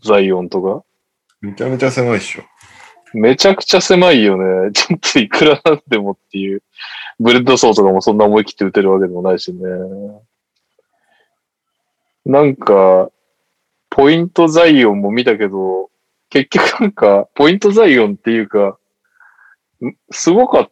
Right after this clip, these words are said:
Speaker 1: たよね。片側にもう他の四人はけちゃって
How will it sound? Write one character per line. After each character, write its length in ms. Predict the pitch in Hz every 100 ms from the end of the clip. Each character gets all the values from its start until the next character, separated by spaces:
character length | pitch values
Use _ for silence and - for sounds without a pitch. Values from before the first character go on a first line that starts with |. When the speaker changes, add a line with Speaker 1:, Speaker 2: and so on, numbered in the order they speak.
| -
Speaker 1:
た 80 |
よ 60 | 101
ね。 120 | 95
片 320 | - - 202
側 260 | 202 202 196
に 300 | 190 185 170 -
も 420 | 160 131 95 92
う 40 | _ _ _ -
他 260 | - 147
の 80 | 135
四 140 | 135
人 160 | 131 123
は 140 | 139
け 120 | 131 110
ち 60 |
ゃ 60 | 101
っ 20 |
て 380 | _ - 95